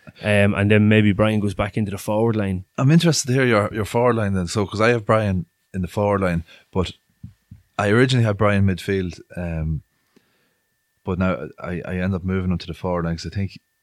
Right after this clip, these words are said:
Speaker 2: when they look back, when they look at it, I think Gallagher might get in.
Speaker 1: Yeah.
Speaker 2: I know he didn't play in the McKenna Cup, but he is back in the panel and he is going well.
Speaker 1: Well, he played with Jordanstown, didn't he? Um,
Speaker 2: Yeah.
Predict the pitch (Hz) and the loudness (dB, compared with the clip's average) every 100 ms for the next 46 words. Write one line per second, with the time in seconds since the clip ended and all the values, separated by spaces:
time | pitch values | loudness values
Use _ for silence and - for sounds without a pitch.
0 | _ - 87 85 92 - 92 87 - 90 | _ -12 -8 -6 -6 -6 -6 -6 -8 -6
1 | 90 92 92 92 85 - _ - - 92 | -4 -4 -4 -4 -4 -8 _ -20 -12 -10
2 | - 87 85 85 82 85 82 82 82 80 | -4 -4 -2 -2 -2 -4 -6 -4 -4 -6
3 | - - - - _ - 107 131 135 117 | -10 -20 -20 -20 _ -8 -4 -2 -2 -2
4 | 92 107 104 101 104 95 92 87 95 87 | 0 0 2 0 0 0 0 -2 -4 -4
5 | - 87 87 90 90 92 90 87 85 87 | -6 -6 -6 -6 -4 -4 -4 -4 -4 -4
6 | 85 82 - _ _ _ _ 82 87 82 | -4 -6 -8 _ _ _ _ -10 -6 -6
7 | 92 82 82 82 80 - _ _ _ - | -4 -2 -2 -2 -4 -10 _ _ _ -4
8 | 120 113 - 127 113 110 127 123 117 - | 0 6 8 8 4 2 2 4 2 0
9 | 113 110 117 127 120 101 _ _ _ _ | 0 2 2 2 0 -4 _ _ _ _
10 | _ 110 107 | _ 0 2